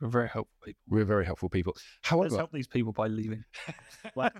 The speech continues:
Speaker 3: normally I use the cars of my friends for, for testing new compounds. So <laughs>
Speaker 2: Yes, don't
Speaker 3: I
Speaker 2: wanna
Speaker 3: don't,
Speaker 2: risk a
Speaker 3: I
Speaker 2: Ford
Speaker 3: don't want to
Speaker 2: Focus with
Speaker 3: risk
Speaker 2: it.
Speaker 3: it on my own because,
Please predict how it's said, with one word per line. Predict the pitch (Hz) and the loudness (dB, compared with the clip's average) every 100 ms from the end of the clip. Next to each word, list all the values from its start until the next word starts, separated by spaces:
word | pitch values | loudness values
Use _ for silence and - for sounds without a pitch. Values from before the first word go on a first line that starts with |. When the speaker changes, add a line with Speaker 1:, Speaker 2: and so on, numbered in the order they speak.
| 226 202 | -2 2
Speaker 3:
normally | 233 175 151 143 | 2 2 0 0
I | 127 127 | 0 0
use | 127 135 127 | 2 2 0
the | - 123 120 113 110 | 0 2 4 2 0
cars | - 113 113 - | 0 2 2 -2
of | 120 | -2
my | 117 110 | 2 2
friends | - 110 113 | 2 0 0
for, | - 107 107 | -2 -2 -2
for | - 117 | -2 -6
testing | - 110 - 113 | -2 -4 0 0
new | 107 107 | 2 0
compounds. | - 110 - 104 104 | -2 -2 0 -2 -2
So | - 107 104 - - | 2 2 2 -4 -20
<laughs> | - - | -18 -10
Speaker 2:
Yes, | 190 - | -12 -8
don't | 180 202 190 - - - | -8 -8 -10 -18 -16 -8
Speaker 3:
I | |
Speaker 2:
wanna | 147 | -4
Speaker 3:
don't, | 147 | 0
Speaker 2:
risk | 165 160 | 0 0
a | |
Speaker 3:
I | 156 | 0
Speaker 2:
Ford | |
Speaker 3:
don't | |
want | 151 165 | 2 4
to | 156 | 2
Speaker 2:
Focus | 165 | 2
with | 156 | 0
Speaker 3:
risk | 160 101 156 | -2 -2 -4
Speaker 2:
it. | |
Speaker 3:
it | |
on | 139 135 | -2 2
my | 127 120 | 2 2
own | 117 120 120 | 2 0 0
because, | - 120 120 | 0 2 2